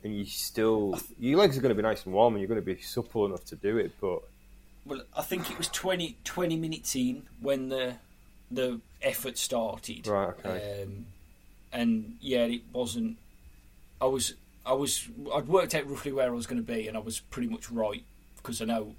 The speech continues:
Speaker 2: the loop that I
Speaker 1: Yeah,
Speaker 2: do.
Speaker 1: yeah, yeah.
Speaker 2: You know, I thought, "Right, that's where I'm gonna be," and I was pretty bang on with that. But, um, yeah, to then gauge to go somewhere else, I'd be a bit like, "Oh,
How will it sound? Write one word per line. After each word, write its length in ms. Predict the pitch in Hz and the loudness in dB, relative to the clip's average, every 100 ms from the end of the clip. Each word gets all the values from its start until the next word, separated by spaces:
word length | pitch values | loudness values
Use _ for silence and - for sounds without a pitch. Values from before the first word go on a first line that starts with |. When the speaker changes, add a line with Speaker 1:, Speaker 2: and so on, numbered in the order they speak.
| - - | -14 -4
Speaker 2:
the 100 | 117 | -2
loop 300 | 110 107 - | -2 -4 -6
that 120 | 110 | 0
I 60 | |
Speaker 1:
Yeah, 80 | 107 | 4
Speaker 2:
do. 260 | 95 90 90 | 4 2 0
Speaker 1:
yeah, 140 | 90 | -2
yeah. 80 | 90 - - - | -4 -6 -18 -6
Speaker 2:
You 120 | 117 | -2
know, 220 | 110 104 | -2 -2
I 20 | 107 | -4
thought, 280 | 123 117 123 | -4 -4 -2
"Right, 240 | 113 110 | -2 0
that's 220 | 123 - | -4 -4
where 140 | 123 107 | -4 -4
I'm 80 | 110 | -4
gonna 160 | 107 | -6
be," 180 | 98 107 | -6 -6
and 100 | 104 | -6
I 40 | 101 | -8
was 140 | 98 - - | -10 -14 -10
pretty 180 | 120 113 | -8 -6
bang 340 | - 110 107 | -6 -6 -6
on 160 | 101 110 | -6 -4
with 120 | 110 | -2
that. 220 | 104 - - | -4 -8 -4
But, 260 | 120 113 - - - - - - - | -4 -4 -8 -20 -20 -20 -20 -20 -6
um, 500 | 120 117 113 110 110 101 - - - | 6 8 8 4 -4 -10 -18 -16 -4
yeah, 240 | 139 123 | 2 2
to 180 | 120 147 | 4 2
then 220 | 127 123 | 2 4
gauge 420 | 131 127 123 117 - | 4 4 2 -2 -4
to 80 | |
go 220 | 120 123 120 | 2 4 4
somewhere 400 | - 123 120 117 | 2 2 2 2
else, 380 | 110 113 - 117 | 0 0 -2 -2
I'd 160 | 113 | -2
be 140 | 123 113 | -2 -2
a 40 | |
bit 180 | 113 110 | -2 -4
like, 240 | 107 107 | -6 -4
"Oh, 420 | 120 110 104 98 | -2 0 0 -4